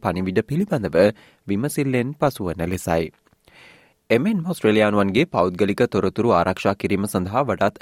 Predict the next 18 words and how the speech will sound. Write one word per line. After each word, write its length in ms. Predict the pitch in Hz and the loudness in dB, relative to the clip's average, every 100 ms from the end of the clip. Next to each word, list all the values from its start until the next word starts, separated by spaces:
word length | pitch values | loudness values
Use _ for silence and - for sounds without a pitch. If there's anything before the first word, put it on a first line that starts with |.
| - | -6
ශක්තිමත් 480 | 92 - 98 98 - | -6 -2 0 0 2
වූ 80 | 123 104 | 2 2
නීති 240 | 92 120 - | 0 -2 0
සම්පාදනය 580 | 87 95 170 170 160 143 | -2 0 -2 0 -2 -2
කරන 160 | 117 101 87 | -4 -4 -6
ලෙසයි 360 | - - 104 110 - - - | -4 0 2 0 -6 -20 -12
විශේෂඥයින් 640 | - 80 87 - 98 104 113 101 | -8 -4 -4 -4 -2 -2 -2 0
රජයෙන් 420 | 92 90 101 131 - 120 | 0 2 -2 -2 -6 -6
ඉල්ලා 260 | 143 101 - | -4 -6 -6
සිටින්නේ. 480 | 90 95 87 85 80 - _ _ _ - - _ 92 | -8 -6 -2 -2 -2 -6 _ _ _ -20 -20 _ -2
අද 120 | 92 - | 0 0
කාලින 280 | 90 92 90 | -2 0 -2
විශේෂාංගයේ 560 | 92 113 - 95 95 92 92 | -2 -4 -2 0 0 0 0
අවධානය 400 | 101 113 104 98 | 0 -2 -2 0
යොමු 180 | 123 180 170 | -2 -2 -2
කරන්නේ 400 | 120 80 78 104 - - _ - | -2 -2 0 0 -2 -14 _ -6
මේ 120 | 85 | -4
පිළිබඳව 420 | 85 85 87 95 | -2 -2 -2 0